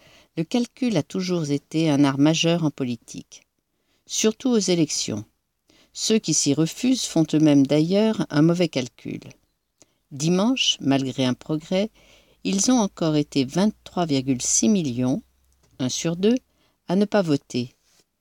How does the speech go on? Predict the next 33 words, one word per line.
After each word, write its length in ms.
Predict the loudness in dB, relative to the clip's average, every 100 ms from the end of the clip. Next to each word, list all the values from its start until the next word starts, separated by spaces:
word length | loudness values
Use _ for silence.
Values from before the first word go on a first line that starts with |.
| _ _ _
Un 80 | -2
jour, 320 | 0 2 2
la 100 | 2
police 320 | 0 -2 -4
politique 500 | -2 -4 -4 -6 -6
sonnera 400 | 0 0 0 0
à 60 | 0
leur 200 | 0 -4
porte 400 | _ -8 -6 -2
et 100 | 0
ils 100 | 2
resteront 480 | 0 -2 -2 0 0 0
comme 220 | 0 2
deux 80 | 2
ronds 180 | 2
de 80 | 0
flanc. 340 | -2 -4 -4 -4 _ _ _ _ _ _ -4
Car 140 | -2
c'est 180 | 2 0
tout 140 | 2
le 120 | 0 0
calcul 480 | -2 -4 -4 -2
de 80 | 0
l'extrême 500 | 0 0 -2 2 4
droite 460 | 2 -2 -2 -2 -8
qui 160 | -4 -2
a 60 |
pu 160 | -2 -6
crier 380 | -6 -4 0 0
victoire 440 | -2 -4 -4 -4
dimanche 420 | -2 0 0 0
soir 420 | -2 0 0 0 -4
avec 260 | -2 -2